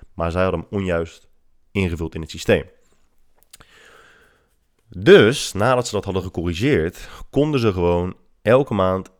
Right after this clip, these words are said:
elk bedrag zonder enig probleem incasseren van mijn rekening. En in augustus hadden ze een rekening, een, eh, een, eh,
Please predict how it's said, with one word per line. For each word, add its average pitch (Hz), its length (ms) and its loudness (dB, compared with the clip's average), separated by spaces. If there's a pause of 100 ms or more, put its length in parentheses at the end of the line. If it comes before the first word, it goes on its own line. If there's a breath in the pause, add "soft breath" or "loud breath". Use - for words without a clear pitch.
elk 120 280 2
bedrag 92 540 0
zonder 90 460 -8 (160)
enig 110 560 -2
probleem 82 560 -6
incasseren 76 600 -8
van 73 100 -12
mijn 76 140 -6
rekening. - 360 -8 (800 loud breath)
En 110 100 -4
in 120 80 -2
augustus 123 500 -4
hadden 101 200 -4
ze 95 100 -6
een 95 200 -6
rekening, 90 420 -6
een, 92 220 -6
eh, 87 220 -6
een, 87 180 -10
eh, 82 480 -10